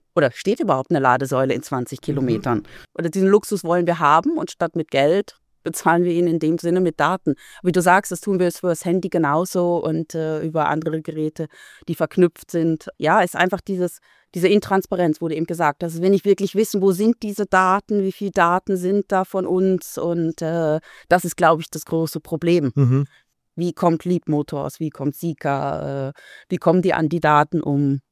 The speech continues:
Speaker 1: um halt diese Wartungsservice durchzunehmen? Und dann ist dieser Mythos auch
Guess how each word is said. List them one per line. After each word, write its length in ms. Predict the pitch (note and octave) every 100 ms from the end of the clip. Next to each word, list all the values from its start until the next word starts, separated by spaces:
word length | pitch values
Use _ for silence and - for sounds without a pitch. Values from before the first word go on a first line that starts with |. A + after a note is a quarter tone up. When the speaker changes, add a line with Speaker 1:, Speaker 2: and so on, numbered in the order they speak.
| -
Speaker 1:
um 160 | D#3+
halt 180 | D3+ C#3+
diese 160 | C#3 C#3+
Wartungsservice 800 | A#2 C3+ C#3+ - C#3 B2+ C3 C#3
durchzunehmen? 680 | C#3+ D#3+ - E3+ D#3 D#3 D#3
Und 360 | E3 D#3+ D#3+ - _
dann 460 | - D#3+ F3 F#3 F#3 - _ _ _ _ _ _ _ _ _ _ _ _ _ _ _
ist 340 | D3+ E3 - -
dieser 240 | F3 F3
Mythos 800 | F3 F#3+ - A3 G#3 - - - _ _ _ _ _ _ _ _ _ _
auch 480 | F#3+ G3+ G3+ -